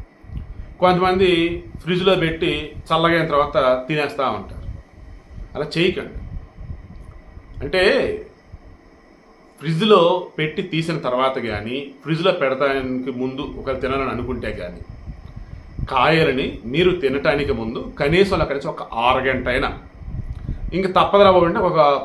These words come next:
పావు గంట అయినా మామూలు చన్నీళ్ళల్లో ఆ కాయలను ఉంచండి. ఎందుకు? ఈ మామిడి పండ్లకు సంబంధించి కెమికల్స్‌లో మాగేసిన ఆ పైన కెమికల్ మొత్తం పోతుంది. ఒకవేళ ఫంగస్,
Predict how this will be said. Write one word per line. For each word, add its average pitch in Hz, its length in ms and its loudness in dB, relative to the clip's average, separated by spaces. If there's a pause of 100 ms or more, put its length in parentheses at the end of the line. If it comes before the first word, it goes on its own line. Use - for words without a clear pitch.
పావు 147 200 8
గంట 127 260 -2
అయినా 143 180 0 (400)
మామూలు 160 440 0
చన్నీళ్ళల్లో 156 640 2 (800)
ఆ 127 60 -4 (100)
కాయలను 147 320 4
ఉంచండి. - 340 -6 (1300)
ఎందుకు? 170 560 2 (1120)
ఈ 180 160 2
మామిడి 165 380 4
పండ్లకు 170 360 2
సంబంధించి 131 800 -4 (380)
కెమికల్స్‌లో 156 480 0
మాగేసిన 127 760 2 (460)
ఆ 127 40 2 (120)
పైన 147 240 2
కెమికల్ 127 320 0
మొత్తం 123 340 -4
పోతుంది. - 280 -10 (1120)
ఒకవేళ 175 200 4
ఫంగస్, 160 440 2